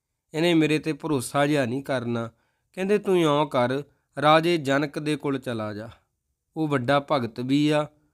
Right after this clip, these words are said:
ਤੇ ਮਾਇਆ ਵਿੱਚ ਉਦਾਸ ਰਹਿਣ ਵਾਲਾ ਵੀ ਆ। ਭਗਤ ਵੱਡਾ ਰਾਜਾ ਜਨਕ ਹੈ,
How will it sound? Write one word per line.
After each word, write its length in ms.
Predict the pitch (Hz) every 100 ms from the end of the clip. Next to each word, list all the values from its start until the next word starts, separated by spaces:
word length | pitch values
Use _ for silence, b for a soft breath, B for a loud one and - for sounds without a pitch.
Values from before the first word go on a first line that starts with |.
| _ _
ਤੇ 120 | - 175
ਮਾਇਆ 420 | 156 147 156 165
ਵਿੱਚ 260 | 156 156
ਉਦਾਸ 580 | - 160 139 135 139 139
ਰਹਿਣ 280 | 135 139 156
ਵਾਲਾ 340 | 139 123 117
ਵੀ 220 | 110 110 -
ਆ। 100 | - -
ਭਗਤ 360 | 147 139 -
ਵੱਡਾ 460 | 160 151 120 139 147
ਰਾਜਾ 380 | 131 127 135 135
ਜਨਕ 400 | 117 117 135 160
ਹੈ, 400 | 151 180 220